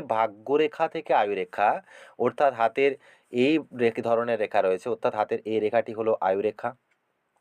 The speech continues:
এবং হাতের এই আয়ুরেখা থেকে যদি এইভাবে ভাগ্যরেখা উৎপন্ন হয়ে শনি পর্বতের দিকে চলে যায়, এটি শুভ চিহ্ন। যাদের হাতে ভাগ্যরেখা থেকে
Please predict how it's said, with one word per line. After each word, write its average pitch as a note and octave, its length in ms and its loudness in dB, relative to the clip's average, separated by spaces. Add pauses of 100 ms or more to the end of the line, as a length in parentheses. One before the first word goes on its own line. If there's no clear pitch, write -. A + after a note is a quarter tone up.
(360)
এবং A2+ 260 2
হাতের A2 300 0
এই C3 220 0
আয়ুরেখা A2 500 0
থেকে B2 240 -8
যদি A2+ 220 -10
এইভাবে A2+ 460 -2
ভাগ্যরেখা F#2+ 540 -2
উৎপন্ন F2+ 480 -4
হয়ে F2+ 180 0
শনি F2+ 220 -10
পর্বতের E2 420 -4
দিকে D#2+ 160 -10
চলে D3+ 200 -8
যায়, A2+ 240 2 (680)
এটি C#3 300 -4 (540)
শুভ D#3+ 220 -2 (100)
চিহ্ন। D2 320 -8 (460)
যাদের A2 260 0
হাতে C3 200 -2
ভাগ্যরেখা B2+ 680 0 (220)
থেকে C3 320 -4